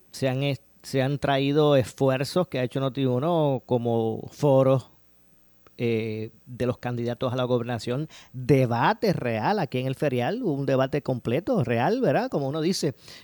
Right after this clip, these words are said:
eh, que moderó la, la Mujer Noticia Carmen Jovet, el,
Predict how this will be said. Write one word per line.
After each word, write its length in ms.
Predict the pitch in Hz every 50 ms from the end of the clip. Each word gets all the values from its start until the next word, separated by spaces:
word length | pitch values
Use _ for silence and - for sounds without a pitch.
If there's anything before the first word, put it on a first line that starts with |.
| - -
eh, 160 | - 127 120
que 140 | - 127 120
moderó 340 | 120 120 113 120 117 127 135
la, 260 | 143 147 147 131 120
la 120 | 123 120
Mujer 240 | 117 120 117 131 131
Noticia 400 | 135 139 - 139 135 - 151 135
Carmen 280 | - 135 127 135 131 123
Jovet, 480 | 120 120 113 120 156 214 233 - - - _ - - - - - - - _ _ _ -
el, 880 | 143 135 135 127 123 123 120 120 120 117 117 113 113 113 110 107 107